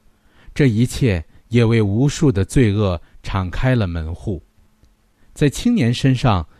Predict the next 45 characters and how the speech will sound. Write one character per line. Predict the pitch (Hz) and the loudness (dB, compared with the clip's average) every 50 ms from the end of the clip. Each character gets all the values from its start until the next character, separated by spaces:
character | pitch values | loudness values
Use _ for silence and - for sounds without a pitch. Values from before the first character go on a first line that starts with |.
| _ _ - | _ _ -4
发 | - 120 113 113 | -2 0 0 0
生 | - - 131 120 120 | 0 0 -2 0 0
了 | 117 101 90 | 2 0 0
几 | - - - 95 92 | -2 -4 -4 -4 -4
乎 | 85 - - 123 127 131 127 - - - - _ | -4 -2 0 0 2 2 0 -4 -12 -20 -8 _
不 | 214 190 | -2 0
可 | 135 - - 107 92 87 | 0 0 -2 -4 -4 -2
抗 | - - 170 151 120 101 | 0 0 2 2 0 -2
拒 | - - 123 107 | -2 -2 0 0
的 | 85 78 | 0 -2
事 | - - - 107 92 | -4 -4 -4 -4 -2
例。 | 76 87 95 90 - - _ _ _ _ _ _ _ _ _ _ _ _ _ | -2 -2 -2 -2 -4 -8 _ _ _ _ _ _ _ _ _ _ _ _ _
城 | - - 135 147 170 | -6 -4 -2 0 0
市 | - - 226 196 156 | 0 2 2 2 2
中 | - 156 151 151 151 151 | 2 2 2 2 2 2
攻 | - 165 160 | 2 2 2
击 | 151 - - 147 123 | 2 0 -2 -2 0
儿 | 104 104 117 139 | 2 2 2 2
童 | - - - 95 90 95 - - _ _ _ | 2 0 -2 -2 -4 -6 -8 -12 _ _ _
和 | _ - 139 143 | _ -2 -2 -2
青 | - - - - 190 196 185 | 0 -2 0 2 4 4 4
年 | 165 110 104 113 | 4 2 0 0
的 | 117 120 104 98 | 0 2 0 0
最 | 95 - - 156 | -2 -2 0 0
阴 | 127 131 151 175 180 185 185 170 | 0 2 2 4 4 4 2 0
毒、 | - 175 170 190 202 175 - _ _ _ _ | -4 -6 -6 -6 -8 -10 -14 _ _ _ _
最 | - - - 170 | -10 0 0 0
险 | 156 - - - 107 92 87 87 98 | 0 0 -4 -4 -4 -2 -2 -4 -4
恶 | 127 160 170 147 | 0 2 2 2
的 | 101 107 | 2 0
试 | 92 - - - 135 | -4 -4 -2 -4 -2
探 | - 110 120 98 92 | -2 -2 -2 -4 -4
之 | - - 117 | -2 -4 -4
一， | 107 110 117 120 120 - _ _ _ _ _ _ _ - - | -2 -2 -4 -4 -4 -6 _ _ _ _ _ _ _ -12 -2
便 | - 120 107 | -2 0 0
是 | - - 120 | 0 -2 -4
贪 | - - - 143 143 | -4 -2 -2 -2 -2
爱 | - 135 131 | 0 -2 -2
享 | 107 - - - 90 71 69 - - | -2 -4 -4 -6 -6 -6 -8 -8 -4
乐。 | 120 117 98 - - _ _ _ _ _ _ _ _ _ _ _ _ _ _ _ _ _ _ _ _ _ _ - - _ _ - | -2 -2 -2 -4 -8 _ _ _ _ _ _ _ _ _ _ _ _ _ _ _ _ _ _ _ _ _ _ -20 -20 _ _ -14
假 | - - 135 110 107 | -4 -2 0 0 0
期 | - - - - 127 123 127 | -2 -6 -8 -4 -2 -2 -2
增 | 120 - 120 110 110 | 0 -2 -4 -4 -2
多 | 104 113 107 104 101 | -4 -2 0 0 0
了， | 92 87 82 | 0 -2 -4